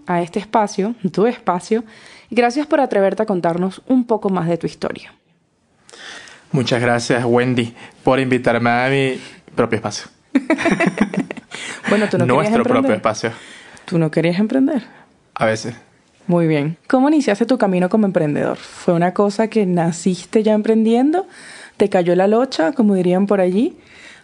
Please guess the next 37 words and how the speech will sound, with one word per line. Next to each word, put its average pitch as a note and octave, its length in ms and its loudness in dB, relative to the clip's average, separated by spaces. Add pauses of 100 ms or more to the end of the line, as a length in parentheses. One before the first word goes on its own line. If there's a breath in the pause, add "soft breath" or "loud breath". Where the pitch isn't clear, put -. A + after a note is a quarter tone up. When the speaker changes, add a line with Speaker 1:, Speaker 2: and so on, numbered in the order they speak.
(140)
Speaker 1:
¿O A3+ 460 2 (340)
simplemente F#3 500 0
un G3 120 4
día F#3 180 2
supiste E3 580 -4
que F3 260 -4 (260 loud breath)
tenías E3+ 320 2
que G3 80 0
hacerlo G3 500 0
o A3+ 140 2
lo G3+ 80 2
empezaste E3+ 380 -2
a - 20 2
hacer F3 180 0
por F3 180 0
necesidad? - 480 -4 (640 soft breath)
Speaker 2:
Te C3+ 140 0
cayó A#2+ 260 2
la B2 140 2
locha. B2+ 420 -2
¿Qué B2+ 120 -2
significa B2+ 520 0
eso? A#2+ 300 -6 (480 loud breath)
Speaker 1:
Bueno, G3 300 2
te F#3+ 100 -2
cayó F#3+ 220 2
la G#3+ 100 4
locha A#3+ 320 2
es C4+ 60 0
una C#4 180 4
iluminación A3 600 2
divina A#3+ 580 2
en A3+ 100 2
la G#3 160 2
cual G#3 320 2
tú A3+ 80 2
estás C4+ 600 0